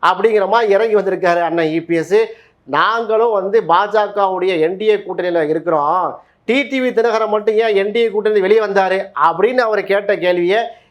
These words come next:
என் அப்பன் குதிரைக்குள் இல்லைங்கிற மாதிரி இருக்கிறது. உட்கட்சி பிரச்சனையில அமித்ஷா இனி தலைவிடவே மாட்டாரு,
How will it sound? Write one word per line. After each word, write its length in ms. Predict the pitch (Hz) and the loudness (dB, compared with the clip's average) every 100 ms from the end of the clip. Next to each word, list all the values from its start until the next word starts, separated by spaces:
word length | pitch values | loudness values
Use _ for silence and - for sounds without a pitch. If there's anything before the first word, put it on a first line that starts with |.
| - 185 | 0 0
என் 120 | 190 | 2
அப்பன் 340 | 180 180 233 208 | -2 0 -2 2
குதிரைக்குள் 480 | 208 220 208 208 190 | 2 2 0 0 0
இல்லைங்கிற 360 | 180 185 175 170 170 | 0 0 0 0 0
மாதிரி 200 | 185 175 | 0 0
இருக்கிறது. 400 | 165 165 160 180 226 220 - _ 156 | -2 -2 0 2 0 -2 -18 _ -6
உட்கட்சி 480 | 180 - 220 220 226 - | -6 -2 -2 -2 -10 -4
பிரச்சனையில 480 | 202 202 208 202 208 143 - _ - 117 | -4 -2 -2 0 0 -2 -8 _ -14 -6
அமித்ஷா 380 | 165 202 - 220 196 | -2 -2 -2 -2 0
இனி 120 | 208 202 | -2 0
தலைவிடவே 400 | 151 196 214 226 220 | 0 2 2 0 0
மாட்டாரு, 400 | 220 220 220 | 0 0 2